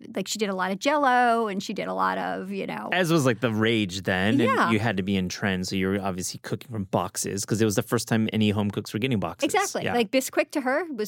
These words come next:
Speaker 1: you know.
Speaker 2: Yeah.
Speaker 1: Um, but my mother, so my mother didn't wanna do that. And so she was very, it was a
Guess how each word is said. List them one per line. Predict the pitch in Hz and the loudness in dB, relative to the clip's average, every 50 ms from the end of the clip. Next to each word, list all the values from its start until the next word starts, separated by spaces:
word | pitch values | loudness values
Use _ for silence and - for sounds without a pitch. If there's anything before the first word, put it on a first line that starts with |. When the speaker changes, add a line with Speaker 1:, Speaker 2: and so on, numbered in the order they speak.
| - - | -6 -8
Speaker 1:
you | 233 226 | -8 -8
know. | - - | -4 -2
Speaker 2:
Yeah. | 123 107 - - - - - - - - | -4 -4 -4 -10 -18 -20 -20 -20 -4 0
Speaker 1:
Um, | - 240 226 226 226 220 208 - _ _ _ _ _ - | 2 2 4 2 2 0 -4 -4 _ _ _ _ _ 0
but | 277 262 | 2 2
my | 269 269 | 4 4
mother, | 262 262 277 294 302 294 | 4 4 4 4 2 0
so | 277 - 294 | 2 2 2
my | 262 247 240 | 2 4 4
mother | 233 233 247 269 277 | 4 2 2 2 0
didn't | 214 196 226 214 220 208 | 0 0 0 0 0 -2
wanna | - - - - 190 | -4 -8 -8 -10 -10
do | 190 - - 190 | -12 -12 -12 -10
that. | - - - - | -10 -10 -10 -6
And | - 226 202 - | -2 -2 -2 0
so | - 226 | 0 -2
she | - - 220 | -2 -2 -2
was | 214 202 196 | -2 -2 0
very, | 190 220 226 220 220 220 226 - | 2 4 4 4 4 4 4 2
it | 208 | 2
was | 202 214 190 | 0 0 -2
a | 208 | -2